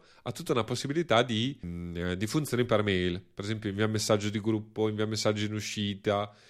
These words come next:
invia messaggi di compleanno addirittura, ehm, filtra i messaggi mail, quindi c'è la possibilità di creare i filtri direttamente dentro Automator. È ovvio che, per esempio, se AppleScript, secondo me, difficilmente verrà tolto a breve da, da mac O S,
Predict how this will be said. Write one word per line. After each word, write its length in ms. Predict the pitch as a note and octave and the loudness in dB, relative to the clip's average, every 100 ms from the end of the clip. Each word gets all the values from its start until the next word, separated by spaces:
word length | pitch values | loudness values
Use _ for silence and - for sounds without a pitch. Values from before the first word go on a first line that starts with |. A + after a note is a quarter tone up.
| - | -18
invia 320 | - A2+ B2+ C#3 | -10 2 4 4
messaggi 420 | C3 - C3 B2+ | 2 2 0 -2
di 100 | B2 | -4
compleanno 760 | A#2+ A2+ A#2+ A2+ G#2 G2+ G#2+ | -2 0 2 4 2 0 -2
addirittura, 920 | G#2+ G#2+ G#2 G#2+ G#2+ F#2+ F#2+ G2 G2+ - - | -2 0 -2 -2 -4 -2 0 2 0 -6 -8
ehm, 340 | F#2+ F#2 G2 | -8 -6 -8
filtra 340 | G2+ C3 C3 B2 | -4 -4 0 0
i 40 | |
messaggi 440 | A#2+ - A#2 A2 | 0 2 2 2
mail, 280 | A2+ A#2 A2 | 2 2 0
quindi 240 | - A#2 A2+ | -4 -4 -4
c'è 120 | A#2 | -4
la 60 | |
possibilità 460 | A2 A2+ A2+ A2 A#2 | -4 -6 -6 -4 -2
di 80 | A#2 | -2
creare 300 | A2 G#2+ G#2+ | 2 2 2
i 40 | |
filtri 340 | G#2+ A#2+ A#2+ A2 | 2 -4 -2 0
direttamente 680 | A2 G#2 G#2+ G#2 G2+ G#2+ G#2 | 2 2 2 0 0 0 0
dentro 320 | G2 F#2+ G#2 | 0 0 0
Automator. 640 | F#2+ G2 F#2+ F2 F2 F2+ E2+ - - - - - | 0 -2 0 0 -2 -6 -10 -18 -20 -20 -20 -6
È 140 | - | 6
ovvio 220 | C3+ A#2+ A2+ | 6 8 6
che, 160 | A2+ | 4
per 160 | G#2+ G#2 | 4 2
esempio, 560 | A2 B2+ G#2+ F2+ - _ _ - _ | 4 2 2 -6 -6 _ _ -20 _
se 280 | - - B2 | -4 6 8
AppleScript, 800 | B2 - A#2 - A#2+ A#2 - F#2+ | 8 2 -4 0 2 2 0 -4
secondo 400 | - - G2+ G#2 | -4 -4 -2 0
me, 120 | A2 | 0
difficilmente 800 | G#2+ - A#2+ - A2+ B2 A2+ G2 | -2 -6 -6 -4 0 0 0 0
verrà 220 | G2 G2 | -2 -2
tolto 360 | G2+ G#2 G2+ G2 | 0 0 0 -2
a 40 | |
breve 460 | F2+ G2 F#2+ F2+ F2 | 0 2 2 2 0
da, 480 | F2+ F2 F2 E2+ E2+ | 0 0 0 -2 -4
da 80 | F#2 | -2
mac 200 | A2 G#2+ | -2 4
O 120 | F#2 | 2
S, 300 | - - | 2 0